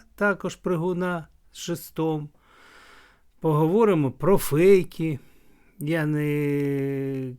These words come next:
кажу, що ми їх не розрізняємо, але вони є і вони на нас діють.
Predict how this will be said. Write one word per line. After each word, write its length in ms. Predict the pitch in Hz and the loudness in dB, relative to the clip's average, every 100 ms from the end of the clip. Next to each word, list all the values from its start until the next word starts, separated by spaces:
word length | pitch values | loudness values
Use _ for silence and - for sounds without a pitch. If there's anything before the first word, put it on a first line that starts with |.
| - | -10
кажу, 460 | 151 143 143 165 | -6 -4 -4 -4
що 420 | 131 - 135 131 127 | -6 -8 -6 -6 -8
ми 440 | 143 143 147 139 135 | -6 -4 -2 -4 -6
їх 300 | 147 139 - | -6 -6 -6
не 160 | 143 135 | -6 -4
розрізняємо, 1120 | 135 123 120 135 135 226 277 214 143 117 - - | -4 -6 -6 -6 -4 -4 -4 -4 -6 -8 -10 -2
але 500 | 180 160 170 254 285 - | 2 4 4 2 0 -8
вони 440 | 135 147 151 151 143 | -2 0 2 2 2
є 320 | 139 220 233 | 2 0 0
і 100 | - | -2
вони 320 | 135 127 160 185 | -2 0 0 -2
на 160 | 135 | -2
нас 280 | 131 147 131 | -2 -2 -4
діють. 580 | 117 113 113 110 110 | -8 -10 -8 -10 -14